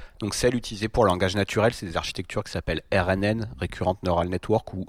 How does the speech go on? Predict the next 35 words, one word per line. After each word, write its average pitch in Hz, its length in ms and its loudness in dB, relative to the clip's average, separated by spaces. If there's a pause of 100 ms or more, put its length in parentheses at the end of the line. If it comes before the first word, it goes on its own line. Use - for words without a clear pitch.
(100)
L 95 180 0
S - 140 -4
T 101 100 -2
M, 117 160 0
Long 98 160 -2
Short - 380 -2
Term 90 180 -4
Memory, 87 580 -4 (960)
où 113 120 -2
là, 123 340 8
chaque 117 280 0
vecteur, 120 280 0
il 139 80 0
est 110 40 -2
multiplié 101 400 -2
par 95 180 0
deux 104 140 -2
matrices. 107 360 -2
Une 98 80 -8
première 113 380 4
matrice - 760 0 (220)
qui - 220 0
représente 107 640 0
le 90 200 0
lien 98 240 0
entre 110 260 -2
les 92 100 2
mots, 110 200 2 (460)
enfin, - 160 4 (220)
qu'on - 100 -6
pourrait 104 280 2
apparenter 95 540 2
à - 40 2
une, 90 200 -6 (120)
à - 340 -8